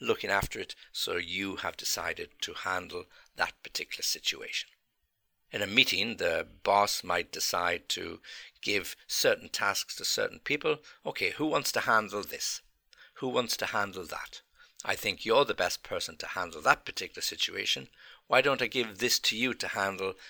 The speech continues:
and you report back at the next meeting? Okay, so to handle, to handle, to handle. Okay, and finally, well, if you can't put in the effort, or you try to put in the effort and it's not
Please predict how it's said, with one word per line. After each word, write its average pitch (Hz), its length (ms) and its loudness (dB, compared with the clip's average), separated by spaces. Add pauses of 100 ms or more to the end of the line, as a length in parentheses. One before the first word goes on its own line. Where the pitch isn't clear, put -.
(120)
and 95 120 -10
you 98 120 0
report 92 460 -4
back 85 260 -4
at - 80 -18
the - 80 -14
next 87 300 -6
meeting? - 240 -14 (200)
Okay, 147 240 4
so - 240 -2 (240)
to - 80 -2
handle, 120 560 2 (340)
to - 100 -8
handle, 107 520 0 (380)
to 107 100 -4
handle. - 380 -12 (760)
Okay, 117 240 4
and 113 100 4
finally, 143 580 6 (420)
well, 98 180 4 (420)
if - 180 -4
you 113 80 2 (280)
can't - 300 4
put 147 160 4
in 127 160 4
the 113 160 10
effort, 131 500 8 (200)
or 107 140 4
you 101 140 4
try 131 300 6
to - 80 -6
put 113 160 -4
in 101 140 -2
the 98 100 4
effort 98 340 2
and 95 160 -2
it's - 180 -4
not 117 300 4